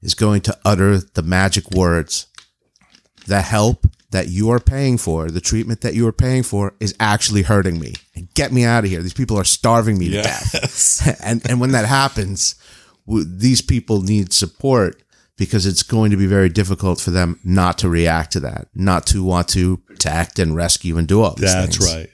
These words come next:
Speaker 2: That's right. And that's where, um, we come in, right? A-, as, as the consulting, um, interventionists or therapeutic consultants, um,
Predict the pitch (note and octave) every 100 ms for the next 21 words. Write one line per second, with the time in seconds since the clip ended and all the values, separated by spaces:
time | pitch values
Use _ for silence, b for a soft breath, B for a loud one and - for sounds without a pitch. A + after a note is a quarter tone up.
0 | - - F#2+ F#2 - F2+ E2 - - -
1 | D#3+ E3 G3 G3+ - D#3 D#3 C#3+ C3+ C3
2 | B2 - A2+ A2 A2 B2 B2 - A2+ F#2+
3 | E2 D#2 F#2 F#2 G2 G#2 G2 - F#2+ F#2+
4 | F#2+ - G2+ G2 - G2+ - G2 F2+ -
5 | G#2+ G#2 - A2 G2+ G2 F#2 B B B
6 | _ F#2 F2+ F2+ F2+ F#2+ G#2+ G2 F2+ G2
7 | G2+ G#2 - G2 F#2 - F#2 F2 G2 F2
8 | - A#2 G#2 - F#2+ - F#2+ F#2 F#2 -
9 | - F#2 F2 E2+